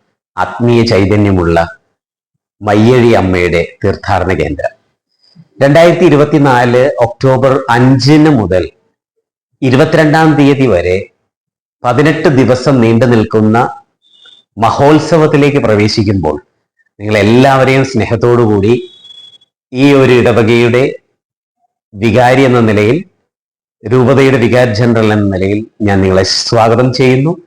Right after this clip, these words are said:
ക്ഷണിക്കുകയും ചെയ്യുന്നു. ഈ ഒരു തിരുനാളിന്റെ പ്രത്യേകത ബസിലിക്കയായി പ്രഖ്യാപിക്കപ്പെട്ടതിന് ശേഷമുള്ള ആദ്യത്തെ തിരുനാളാണ്. അതുകൊണ്ട് തന്നെ കേരളം മുഴുവനും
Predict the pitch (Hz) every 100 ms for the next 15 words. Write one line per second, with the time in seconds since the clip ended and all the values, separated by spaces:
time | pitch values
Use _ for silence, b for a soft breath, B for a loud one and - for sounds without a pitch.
0 | _ _ - 113 101 107 98 95 87 85
1 | 78 71 - _ _ _ _ _ _ _
2 | 170 190 175 156 147 143 143 139 139 101
3 | 123 120 117 82 80 - _ _ _ _
4 | - 123 147 220 208 202 185 165 160 131
5 | - 127 127 135 139 117 110 117 117 117
6 | 110 131 123 131 131 113 120 131 123 147
7 | 147 143 107 92 90 80 71 - - _
8 | _ _ _ _ 123 135 127 127 113 117
9 | 123 123 - _ 120 104 113 113 110 110
10 | 117 131 233